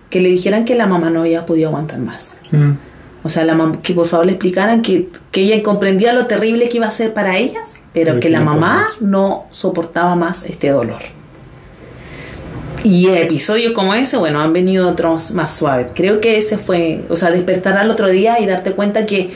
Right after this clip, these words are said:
Speaker 2: Estuviste
Speaker 1: que
Speaker 2: a punto de hacer algo.
Speaker 1: Claro, que tú te querías, que es tan grande el dolor que tú haces cualquier cosa para que se vaya, como
Speaker 2: Ujú.
Speaker 1: que no,
Speaker 2: No quieres
Speaker 1: no
Speaker 2: sentir
Speaker 1: piensas,
Speaker 2: ya, no
Speaker 1: no,
Speaker 2: quieres
Speaker 1: no
Speaker 2: más.
Speaker 1: quieres sentir más ese dolor.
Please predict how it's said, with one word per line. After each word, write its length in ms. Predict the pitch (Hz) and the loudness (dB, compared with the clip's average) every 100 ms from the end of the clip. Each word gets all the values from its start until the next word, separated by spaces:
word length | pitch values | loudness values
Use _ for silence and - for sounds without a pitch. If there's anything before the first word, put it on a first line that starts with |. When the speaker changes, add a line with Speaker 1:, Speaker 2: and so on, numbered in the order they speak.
| - 135 | -10 -8
Speaker 2:
Estuviste 460 | 120 123 120 202 | -4 0 2 4
Speaker 1:
que 220 | 185 170 | 2 2
Speaker 2:
a 20 | 131 | 0
punto 220 | 131 135 | 0 0
de 60 | |
hacer 260 | 135 135 123 | 0 0 2
algo. 500 | 120 120 123 123 127 - - - | 2 2 0 0 -4 -10 -16 -2
Speaker 1:
Claro, 380 | 160 135 180 | 0 0 -2
que 100 | 226 | -4
tú 120 | - 180 | -2 0
te 120 | 175 | 0
querías, 220 | 165 160 | 2 0
que 80 | 160 | 0
es 140 | - | -4
tan 200 | - 220 220 | 0 2 2
grande 300 | 233 247 262 | 2 2 2
el 80 | |
dolor 280 | 226 202 214 | 2 0 0
que 280 | 226 196 - - - - | 0 -2 -4 -14 -18 -2
tú 120 | 214 | 0
haces 200 | 220 226 | 0 0
cualquier 240 | 208 208 | 0 0
cosa 180 | 220 - | -2 -2
para 200 | 190 175 | 0 -2
que 80 | 180 | -2
se 140 | 170 | -2
vaya, 180 | 135 123 | 0 2
como 140 | 120 - | 2 2
Speaker 2:
Ujú. 80 | |
Speaker 1:
que 80 | 175 | 2
no, 400 | 175 190 220 240 - - | 2 2 2 0 -6 -4
Speaker 2:
No 100 | 123 | -2
quieres 180 | 135 - | 2 2
Speaker 1:
no 40 | 180 | 2
Speaker 2:
sentir 240 | 151 143 | 2 2
Speaker 1:
piensas, 180 | 135 127 | 2 2
Speaker 2:
ya, 200 | 131 160 | 2 2
no 80 | 170 | 2
Speaker 1:
no, 200 | 180 180 | 2 2
Speaker 2:
quieres 240 | 196 208 | 2 2
Speaker 1:
no 120 | 190 170 | 2 2
Speaker 2:
más. 100 | 175 | 0
Speaker 1:
quieres 240 | 180 185 | 0 -2
sentir 280 | 175 170 165 | -4 -2 -2
más 300 | 156 160 175 | -2 -4 -6
ese 180 | 175 170 | -4 -2
dolor. 420 | 151 143 151 | 0 2 0